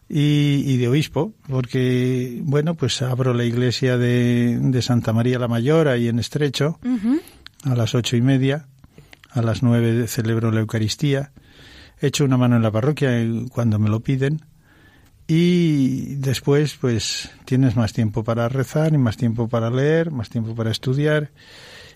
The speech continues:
Speaker 1: y más tiempo para atender a la familia. Yo soy el pequeño de cuatro hermanos.
Speaker 2: Sí.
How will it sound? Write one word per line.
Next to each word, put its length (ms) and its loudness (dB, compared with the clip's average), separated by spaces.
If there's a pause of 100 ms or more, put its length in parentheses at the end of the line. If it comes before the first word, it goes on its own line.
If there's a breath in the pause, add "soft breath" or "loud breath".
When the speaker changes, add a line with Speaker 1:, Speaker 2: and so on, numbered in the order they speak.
(120 loud breath)
Speaker 1:
y 40 0
más 160 0
tiempo 260 0
para 160 2
atender 360 0
a 120 0
la 140 0
familia. 500 0
Yo 160 -4
soy 560 0 (840 soft breath)
el 120 -2
pequeño 460 0
de 100 -2
cuatro 340 -2
hermanos. 800 0
Speaker 2:
Sí. 360 0